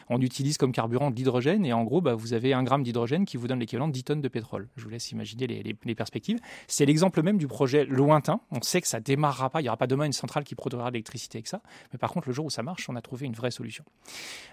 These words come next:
Euh, pour vous donner d'autres exemples, on va se parler évidemment conquête spatiale parce que c'est des, des ch-, des débats qui sont intéressants évidemment par rapport au futur.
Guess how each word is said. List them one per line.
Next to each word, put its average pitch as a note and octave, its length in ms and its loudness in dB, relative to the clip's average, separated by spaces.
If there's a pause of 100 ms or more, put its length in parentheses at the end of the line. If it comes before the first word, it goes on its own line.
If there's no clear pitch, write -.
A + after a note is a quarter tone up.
Euh, A2+ 420 -2
pour A#2+ 200 -4
vous C3+ 120 -2
donner D3 220 4
d'autres B2+ 200 2
exemples, D3 360 4
on B2+ 40 0
va A#2 120 2
se - 80 -4
parler A#2+ 240 2
évidemment C#3 340 0
conquête C3 280 -8
spatiale A3+ 340 -4
parce - 160 -8
que - 100 -10
c'est - 160 -6
des, A2+ 180 -8
des A2 140 -8
ch-, - 180 -8
des A#2 120 -6
débats A#2+ 280 0
qui - 140 -8
sont A2+ 140 -6
intéressants B2 480 -4
évidemment A#2+ 300 -6
par A#2 120 -8
rapport A#2+ 240 -6
au A#2 60 -2
futur. G3 360 -6